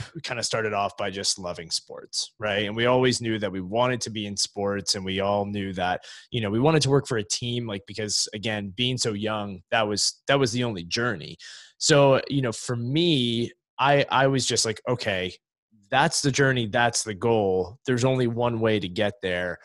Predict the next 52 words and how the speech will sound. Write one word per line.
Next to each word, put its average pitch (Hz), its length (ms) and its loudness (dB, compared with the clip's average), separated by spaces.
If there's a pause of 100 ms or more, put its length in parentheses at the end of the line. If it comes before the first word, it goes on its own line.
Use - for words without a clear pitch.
(380)
So, 110 440 2
a-, - 180 -2
again, 107 520 -4 (160)
I 123 100 2
know 139 160 6
that 156 100 8
I'll 135 120 4
get 113 160 0
to 123 80 -8
that 110 220 -2
door 110 280 2
when 110 140 -2
that 98 180 -6
door 95 360 -4 (260)
kind 117 120 -4
of 95 160 -8
becomes 113 440 -4
more 110 260 -2
realistic 104 480 -4
and 95 80 -12
more 95 140 -6
approachable, 135 680 -2
you 120 120 -8
know, 95 80 -6
probably, 95 720 -6 (320)
you 95 100 -18
know, 80 80 -16 (100)
in 98 60 -14
my 98 160 -4
mind, 87 460 -6 (680)
junior, 110 320 -4
senior 104 260 -4
year 98 220 -6
of 92 80 -8
university. 92 580 -2 (160)
A-, 113 60 0
and, 107 440 -2
you 117 120 -8
know, 95 100 -6
I 90 60 -4
was 98 120 -6
like, 110 120 -6
"Okay, 143 260 4
I'll, 120 220 6
I'll 123 100 6
worry 156 220 8
about 143 180 6
it 95 140 -2 (160)
then." 82 280 -4 (200)
But 131 80 2
I 123 80 4
know 127 320 4